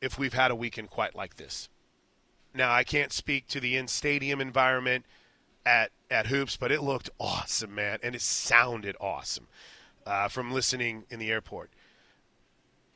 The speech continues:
To Puerto Vallarta, where I don't know if I've ever seen that many Sooner fans at that event, Josh. It was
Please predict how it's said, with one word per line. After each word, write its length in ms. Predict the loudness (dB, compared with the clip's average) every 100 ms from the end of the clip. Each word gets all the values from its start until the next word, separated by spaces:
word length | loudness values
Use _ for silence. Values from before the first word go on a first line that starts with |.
| _ _ _ _ _
To 120 | -4 -2
Puerto 300 | 4 4 6
Vallarta, 580 | 4 4 4 4 0 -14 _ _ _ _ _ _ _ _
where 180 | -2 -2 4
I 220 | 8 10
don't 280 | 12 12 10 4
know 280 | 4 6 6
if 180 | 4 0 6
I've 300 | 6 6 -2 _ _ _ 4
ever 520 | 6 8 8 8 4 _ _ _
seen 320 | -2 0 2
that 200 | 6 6
many 200 | 4 -2
Sooner 340 | 0 0 2 0
fans 580 | 0 0 2 0 -4 0
at 160 | 0 4
that 180 | 2
event, 260 | 2 -2 -6
Josh. 440 | -2 -2 -2 -6 -14 _ _ 2
It 180 | 2 6
was 400 | 6 6 2